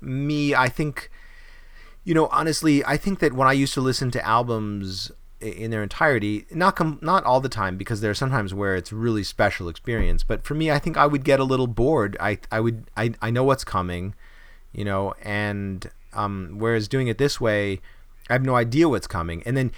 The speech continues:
you know, you can have a thing where, like, y-, you know, for example, on, uh, Abbey Road, I think it's on Abbey Road, where he goes,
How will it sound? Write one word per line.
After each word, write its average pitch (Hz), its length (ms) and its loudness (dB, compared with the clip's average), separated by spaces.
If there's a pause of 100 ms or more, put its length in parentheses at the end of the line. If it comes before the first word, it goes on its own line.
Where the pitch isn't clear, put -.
(140)
you 147 80 0
know, 151 60 6
you 143 120 2
can 139 140 0
have 131 180 4
a 120 40 0
thing 135 320 0
where, 110 400 4
like, 101 360 0 (640)
y-, 117 60 -8 (200)
you 151 120 2
know, 131 140 4
for 143 180 4
example, 113 520 2
on, 92 380 -2
uh, - 340 -10
Abbey 113 380 0
Road, 90 560 -4
I 101 40 -8
think 120 140 -2
it's 95 80 -6
on 87 120 -4
Abbey 82 240 -4
Road, 78 240 -8 (360)
where 98 500 -2 (380)
he 113 100 -2
goes, 101 320 -2